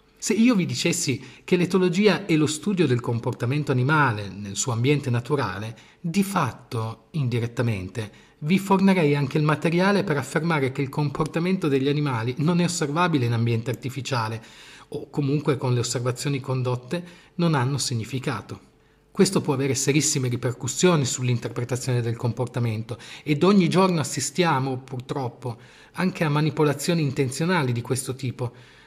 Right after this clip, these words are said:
ad esempio da parte di alcune associazioni animaliste per sostenere le loro battaglie, troppo frequentemente ideologiche e dogmatiche.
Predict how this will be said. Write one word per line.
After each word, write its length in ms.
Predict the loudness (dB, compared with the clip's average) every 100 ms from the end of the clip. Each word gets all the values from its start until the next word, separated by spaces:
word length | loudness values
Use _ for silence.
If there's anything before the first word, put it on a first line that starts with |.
| -16
ad 140 | -8 -2
esempio 400 | 2 2 2 -2
da 100 | 0
parte 300 | -2 0 -2
di 80 |
alcune 440 | -2 -4 -2 0 0
associazioni 680 | -2 -4 -4 -6 0 2
animaliste 580 | 2 0 0 -2 -2 -6
per 180 | -4 -4
sostenere 500 | -2 -2 0 0 2
le 100 | 2
loro 180 | 0 0
battaglie, 640 | -4 -2 -4 -4 -8 -12 -16 _ _ _
troppo 340 | -6 -4 -4 -6
frequentemente 840 | -6 -4 -2 -2 -2 -2 -2 -2
ideologiche 840 | -4 0 0 0 0 -2 -4 -2 -2
e 60 |
dogmatiche. 840 | 0 -4 -2 -4 -4 -6 -14 -16